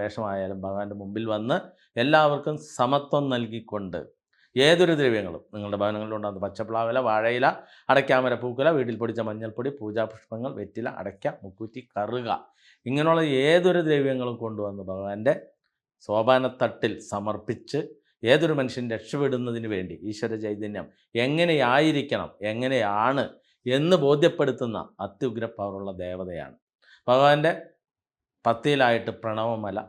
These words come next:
പ്രണവമലയിൽ മറ്റ് ഇരുപത്തിയാറ് ദേവതകൾ, അതിൽ തന്നെ മറ്റൊരു നാഗരാജാവ്, നാഗേക്ഷിയമ്മ, നാഗചാമുണ്ടിയമ്മ, കരുനാഗേക്ഷിയമ്മ, അതുകൂടാതെ എട്ട്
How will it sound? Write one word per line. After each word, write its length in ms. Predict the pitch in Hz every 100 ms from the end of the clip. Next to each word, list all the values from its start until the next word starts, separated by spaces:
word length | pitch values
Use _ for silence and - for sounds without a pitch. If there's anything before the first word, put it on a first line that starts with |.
| _ _ _
പ്രണവമലയിൽ 540 | 143 175 180 156 117 92 104
മറ്റ് 200 | 110 127
ഇരുപത്തിയാറ് 600 | 113 135 143 160 139 131 117
ദേവതകൾ, 320 | 101 87 82 - 101
അതിൽ 160 | 113 120
തന്നെ 180 | 120 120
മറ്റൊരു 260 | 113 - 117 110
നാഗരാജാവ്, 580 | 110 110 110 113 113 170 - _ _ 101
നാഗേക്ഷിയമ്മ, 720 | 113 127 113 - 113 110 107 - 95
നാഗചാമുണ്ടിയമ്മ, 760 | 113 131 113 107 107 101 98 107 -
കരുനാഗേക്ഷിയമ്മ, 760 | 101 104 98 92 82 - - 117 _
അതുകൂടാതെ 460 | 90 92 98 98 135 - _ _ 117
എട്ട് 180 | 117